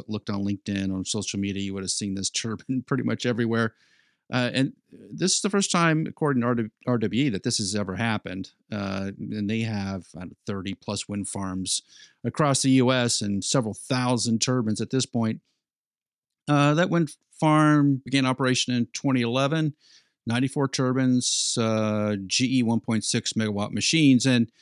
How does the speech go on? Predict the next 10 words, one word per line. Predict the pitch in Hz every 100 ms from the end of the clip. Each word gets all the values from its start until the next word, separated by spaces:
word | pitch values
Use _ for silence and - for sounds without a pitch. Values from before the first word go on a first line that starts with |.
| - _ _ _ _ _ -
uh, | 139 147
Joel, | 147 180 175 - -
the | 151
pictures | 214 214 214 170 127
you | 165
and | 165
I | 143 151
saw | 147 - 117 113 117 113 _ _ _ _ -
on | 143 127 120 117 113 - -
LinkedIn, | 127 135 - 127 127 127 120 113